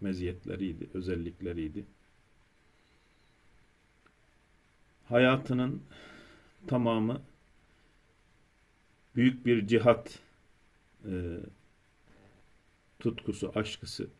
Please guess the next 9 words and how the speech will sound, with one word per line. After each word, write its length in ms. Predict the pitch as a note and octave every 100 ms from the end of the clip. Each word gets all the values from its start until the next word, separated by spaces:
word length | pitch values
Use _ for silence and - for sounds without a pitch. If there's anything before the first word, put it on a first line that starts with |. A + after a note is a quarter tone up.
| -
aşkı 300 | G#2+ - -
içerisindeydi. 880 | G#2 - F2 F2 - F2 E2 E2+ F#2+ - - _ _ _ _ _ _ _ _ _ _ _ _ _
Merhum 340 | B2 C3 C3+ C#3
hocamız 520 | C3 C3+ C3+ C#3 - - - _ _ -
aynı 240 | B2 C3
zamanda 540 | A#2+ B2 B2 A#2+ A#2+
bir 180 | A#2+ A#2 - -
teşkilat 760 | - A2+ - A#2 A#2+ A#2 - - - - -
insanıydı. 720 | G2 F#2+ - F2+ E2+ D#2 -